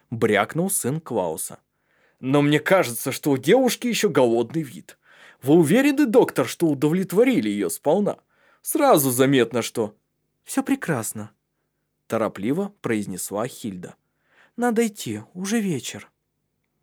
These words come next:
"Ну да как, Еспер?" сказал Матиас, шагая по дороге, совершенно сбитый с толку.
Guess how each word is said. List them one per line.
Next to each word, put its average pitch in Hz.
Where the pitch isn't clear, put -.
"Ну 107
да 120
как, 190
Еспер?" 147
сказал 113
Матиас, -
шагая 190
по 139
дороге, 117
совершенно 165
сбитый 117
с -
толку. -